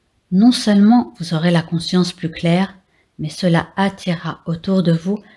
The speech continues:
la vérité flamboyante et christique de notre vie, de notre pouvoir,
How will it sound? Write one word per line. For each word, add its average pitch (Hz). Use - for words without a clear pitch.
la 151
vérité 175
flamboyante 165
et 170
christique -
de 165
notre 175
vie, 165
de 165
notre 190
pouvoir, 165